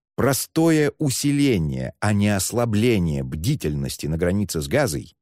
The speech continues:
позволило бы избежать катастрофы субботнего утра седьмого октября. Но ведь помимо этих сообщений были и другие сигналы, даже более очевидные.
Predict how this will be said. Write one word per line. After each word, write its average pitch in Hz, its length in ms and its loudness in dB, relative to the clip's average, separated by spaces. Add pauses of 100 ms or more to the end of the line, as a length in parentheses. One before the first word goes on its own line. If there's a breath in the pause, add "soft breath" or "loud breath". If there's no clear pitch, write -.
(120)
позволило 127 640 2
бы 131 320 0
избежать 120 760 0
катастрофы 87 760 -2
субботнего 78 880 -2
утра 104 480 -2 (280)
седьмого 78 720 -2 (100)
октября. 57 600 -8 (1120)
Но 85 160 0
ведь 104 180 0
помимо 127 580 0
этих 123 360 0
сообщений 80 840 -4 (280)
были 123 380 2
и 113 260 -2
другие 104 500 0
сигналы, 67 600 -4 (360)
даже 127 400 0
более 123 560 2
очевидные. 85 880 -6